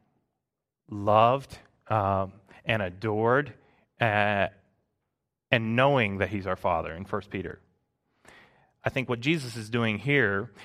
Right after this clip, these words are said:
when he comes on the scene, he's giving them,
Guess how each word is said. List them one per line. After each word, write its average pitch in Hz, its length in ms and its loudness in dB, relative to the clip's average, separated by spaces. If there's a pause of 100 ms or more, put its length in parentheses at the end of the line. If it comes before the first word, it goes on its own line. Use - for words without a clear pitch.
when 107 140 -4
he 170 120 2
comes 147 280 0
on 113 160 0
the 101 80 -4
scene, 104 440 -2
he's 147 440 -2 (200)
giving 127 440 2
them, 110 560 2